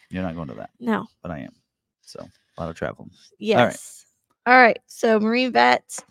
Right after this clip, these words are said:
Speaker 2: um, we got Jack Evans, um,
Speaker 1: Yes.
Speaker 2: that we, which brings up, "Keep
Speaker 1: Yes.
Speaker 2: Florida in your minds."
Speaker 1: Yes. So, I know he's, uh,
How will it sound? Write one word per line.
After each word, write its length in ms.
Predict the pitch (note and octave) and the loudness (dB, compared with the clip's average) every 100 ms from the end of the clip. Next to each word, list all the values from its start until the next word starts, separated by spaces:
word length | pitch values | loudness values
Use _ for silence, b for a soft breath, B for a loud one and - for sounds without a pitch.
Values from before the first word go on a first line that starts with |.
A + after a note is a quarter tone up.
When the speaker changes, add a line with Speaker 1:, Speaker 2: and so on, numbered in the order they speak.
| b b b _ A3 | b b b _ 0
Speaker 2:
um, 680 | G#3+ G#3 G3+ G#3 G#3 G#3+ _ _ | 2 2 0 0 -2 -6 _ _
we 100 | A3+ | 0
got 180 | A3+ G3 | 0 2
Jack 320 | A#3 A#3 - | 2 2 0
Evans, 880 | B3 A#3 A#3 A#3+ C#4 F#4+ G4 - - _ b b b - | 0 2 2 0 -2 -6 -10 -14 -14 _ b b b 2
um, 280 | A3+ A3 A3 | 6 6 4
Speaker 1:
Yes. 60 | |
Speaker 2:
that 220 | A#3 B3 G#3+ | 2 0 -4
we, 200 | A#3+ - - | -6 -6 -6
which 260 | A3 G#3 | -6 -2
brings 260 | A3+ G#3+ G#3+ | -4 -2 -2
up, 140 | G3+ _ _ | -2 _ _
"Keep 360 | - B3+ A#3+ - _ _ _ _ _ _ | -10 -6 -6 -8 _ _ _ _ _ _
Speaker 1:
Yes. 120 | - | 0
Speaker 2:
Florida 460 | A#3+ B3+ B3+ A3 F3+ _ _ | 6 8 8 4 0 _ _
in 140 | G#3+ G#3 | -6 -4
your 100 | G3 | -2
minds." 600 | F#3+ F3+ F3+ - - _ _ _ | -4 -4 -8 -12 -20 _ _ _
Speaker 1:
Yes. 500 | - F2 - - - _ _ | -20 -20 -20 -20 -20 _ _
So, 260 | - E2+ | -16 -14
I 60 | E2+ | -12
know 160 | F2+ F2+ | -12 -12
he's, 380 | F#2+ G2 F2 F2 | -12 -12 -12 -10
uh, 240 | E2 | -12